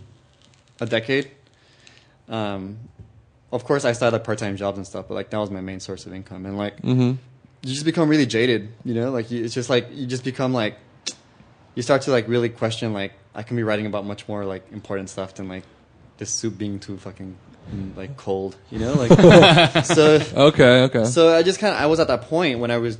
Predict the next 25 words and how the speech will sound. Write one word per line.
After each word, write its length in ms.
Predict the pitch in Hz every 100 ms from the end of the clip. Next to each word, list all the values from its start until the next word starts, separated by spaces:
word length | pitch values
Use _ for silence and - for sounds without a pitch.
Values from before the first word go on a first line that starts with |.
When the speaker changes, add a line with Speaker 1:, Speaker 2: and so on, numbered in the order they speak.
| -
Speaker 1:
really, 540 | 110 127 127 117 110 -
like, 260 | 104 95 - -
I 100 | 113
was, 140 | 110
like, 180 | 104 101 - - -
kind 140 | - 117
of, 60 |
like, 100 | 101
in 100 | 110
a 40 | 95
crossroads 640 | - 110 110 101 92 92
'cause 160 | - 117
I, 220 | 113 - -
'cause 120 | 120
I, 180 | 113 - - -
'cause 140 | 107
I 60 | 117
had 120 | 117
started 220 | 123 117
writing 200 | 110 110
about 160 | 101 92
music 320 | 101 98 101
a 40 | 98
lot 240 | 95 -
too. 480 | - 98 95 95